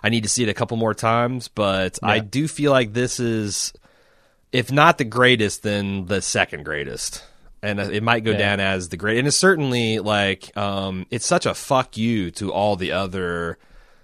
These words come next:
Speaker 1: like, Fox version of Marvel superhero movies, especially X-Men, Apocalypse. It's a fuck you to the D C comic book movies that have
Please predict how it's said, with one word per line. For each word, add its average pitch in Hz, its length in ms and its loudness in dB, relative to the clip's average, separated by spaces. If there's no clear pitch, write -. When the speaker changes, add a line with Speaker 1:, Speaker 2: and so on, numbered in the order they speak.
Speaker 1:
like, 95 240 2
Fox - 800 2
version 92 560 -4
of 87 140 -6
Marvel 87 280 0
superhero 82 840 -4
movies, 80 520 -8
especially 120 600 2
X-Men, 90 760 -2
Apocalypse. 78 800 -4
It's - 240 -8
a 92 80 -4
fuck 113 380 -2
you 101 180 -2
to 92 320 -6
the 85 140 -8
D 87 220 -8
C 90 260 -6
comic 80 420 -6
book 78 220 -12
movies 76 580 -8
that 87 140 -4
have 87 420 -2